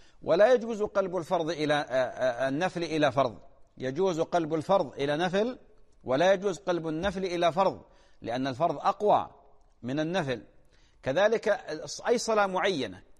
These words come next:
عندك مثلًا تصلين الضحى، ثم تذكرت إنك ما صليت الوتر، فتقلبينها، لا، ما يصح، لأن هذه معينة وهذه معينة. أما النفل المطلق ما في بأس، الإنسان يصلي نفل مطلق،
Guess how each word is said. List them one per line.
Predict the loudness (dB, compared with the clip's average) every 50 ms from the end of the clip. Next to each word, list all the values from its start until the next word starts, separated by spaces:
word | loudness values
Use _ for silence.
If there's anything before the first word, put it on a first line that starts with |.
| -20 -14 -8
عندك | -6 -6 -4 -4 -6 -4 -4
مثلًا | -4 -2 -2 -2 -2 -2 -4 -6 -8 -14 -18 -10
تصلين | -4 -2 -2 0 0 0
الضحى، | 0 0 2 2 2 2 0 -2 -4 -6 -10 -20 -20 -20 -20 -20 -20 -20 -20 _ _ -20 -12 -10
ثم | -8 -6 -6 -6
تذكرت | -6 -4 -2 -2 -4 -2 -2 -2 -2 -2 -4
إنك | -6 -6 -6 -6 -6
ما | -4 -4 -4
صليت | -2 -2 0 0 0 0 0 0
الوتر، | 0 2 0 0 0 -2 -4 -4 -8 -18 -20 -20 _ -20 -20 -20 -20 -10 -8
فتقلبينها، | -6 -2 0 0 0 2 2 0 2 2 2 2 2 2 2 2
لا، | 2 0 0
ما | 2 2 2
يصح، | 2 2 2 0 -2 -2 -4 -10 -20 -20 -20 -20 -20 -10
لأن | -6 -4 -2 0 2
هذه | 2 2 2 2 0
معينة | 0 0 0 0 0 0 0 2 2
وهذه | 2 2 2 2
معينة. | 0 0 2 2 2 0 -2 -4 -8 -12 -16 -20 -20 -20 -20 -20 -10 -6 -4
أما | -4 -2 0 -2
النفل | -2 0 -2 -2 -2 -2 -2 0
المطلق | 0 2 0 0 2 4 4 4 4 2 0 -8 -20 -20 -20 -14 -6
ما | -2 -2 0
في | 0 0 0
بأس، | 0 0 -2 -2 -6 -12 -18 -20 -20 -14 _ -4
الإنسان | -2 -2 -2 -2 -2 -2 0 0
يصلي | -2 -2 0 -2 0 0 0 -2
نفل | -2 -2 -4 -4 -4
مطلق، | -4 -2 0 2 2 2 2